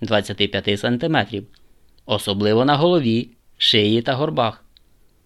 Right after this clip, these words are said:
Щороку верблюд повністю змінює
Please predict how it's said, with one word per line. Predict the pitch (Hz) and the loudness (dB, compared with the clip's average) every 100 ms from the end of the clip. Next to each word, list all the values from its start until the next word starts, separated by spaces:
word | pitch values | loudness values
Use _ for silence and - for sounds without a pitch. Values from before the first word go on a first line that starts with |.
| _ _ _ | _ _ _
Щороку | - - 131 147 143 104 | -2 4 6 4 2 0
верблюд | 101 101 107 202 214 - - | 0 0 2 2 2 -8 -4
повністю | 117 110 107 101 - 98 | 0 2 0 -4 -4 -4
змінює | 101 107 139 165 170 | 0 2 4 4 2